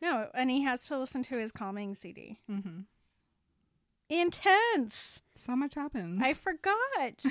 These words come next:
Speaker 2: <laughs>
Speaker 1: Oh, no. Okay.
Speaker 2: So chapter two opens up with him in Alaska, laying in the snow,
Speaker 1: <laughs>
Speaker 2: looking up. Um, this one, I think, ended up being called Bella in the Sky with Diamonds.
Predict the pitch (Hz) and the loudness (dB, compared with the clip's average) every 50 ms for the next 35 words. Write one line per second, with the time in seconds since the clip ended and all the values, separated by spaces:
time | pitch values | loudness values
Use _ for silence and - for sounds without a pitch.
0 | - - 349 359 - - 359 - - 359 349 - 349 330 _ - - 208 202 196 | 2 4 2 2 4 2 0 2 2 0 0 0 -4 -6 _ -8 -12 -10 -8 -8
1 | 185 185 180 180 180 175 175 175 175 170 175 190 208 - - 175 - - _ _ | -8 -8 -8 -8 -8 -8 -8 -8 -8 -8 -6 -8 -8 -8 -8 -10 -10 -12 _ _
2 | _ _ _ - - - - 233 208 202 196 190 180 196 _ _ _ _ _ _ | _ _ _ -14 -6 -2 2 2 4 4 2 0 -4 -10 _ _ _ _ _ _
3 | _ _ _ _ _ - - 262 269 - 262 240 - - 285 277 254 240 - 185 | _ _ _ _ _ 0 0 2 2 4 2 0 2 2 2 2 2 2 0 -2
4 | 185 - 196 190 185 190 185 - 185 180 - - 202 185 185 185 185 - 175 180 | -2 0 0 0 0 0 -2 -2 -4 -6 -4 -4 -4 -2 -2 -2 -4 -4 -6 -6
5 | 180 175 170 165 170 190 202 _ - 196 202 196 190 190 190 - - - 143 156 | -6 -6 -8 -10 -10 -12 -14 _ -8 -6 -4 -4 -4 -4 -6 -6 -8 -8 -8 -8
6 | 156 165 185 202 _ - 170 170 180 185 190 190 196 196 208 214 - - 190 165 | -8 -8 -8 -10 _ -8 -8 -6 -4 -4 -4 -4 -4 -4 -4 -4 -6 -6 -6 -6
7 | 160 165 165 160 - 285 - - - - - _ - 208 - - 214 208 196 196 | -6 -6 -4 -2 -2 -2 -4 -6 -20 -20 -16 _ -2 -2 -2 0 2 0 2 0
8 | - - - - 381 _ - 381 - - - 190 180 175 175 175 175 165 - _ | -2 -4 -6 -10 -10 _ -12 -14 -10 -6 -4 -2 -2 -2 -4 -4 -6 -8 -12 _
9 | _ _ _ _ _ _ _ 208 - 214 214 - 277 262 262 254 - 269 254 233 | _ _ _ _ _ _ _ -8 -4 -2 0 2 2 4 4 4 2 2 0 0
10 | - 185 190 196 208 208 240 240 - 247 240 247 - - 247 240 226 214 - 226 | -2 -4 -4 -4 -2 -4 -4 -4 -2 0 0 0 0 0 -2 -2 -2 -2 -2 -2
11 | 220 226 233 240 220 233 240 247 254 - - 233 220 226 233 233 - - - 226 | 0 0 0 0 2 4 4 4 2 0 0 0 0 2 0 -2 -2 -2 -2 0
12 | 226 226 226 240 247 254 277 302 330 - - - - | 0 2 2 2 2 2 2 2 0 -2 -6 -12 -14